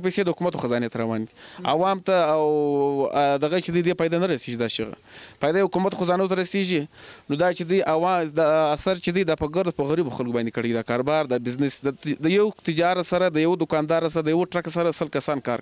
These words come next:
Speaker 1: کوي. او د ته یقین ومن چې دا یو شی متاثر سي، د دې سره د سلو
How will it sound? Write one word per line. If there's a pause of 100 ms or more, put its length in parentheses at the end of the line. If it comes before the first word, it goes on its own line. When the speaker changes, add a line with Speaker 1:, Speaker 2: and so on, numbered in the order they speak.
Speaker 1:
کوي. (840)
او
د
ته
یقین
ومن
چې
دا
یو
شی
متاثر
سي،
د
دې
سره
د
سلو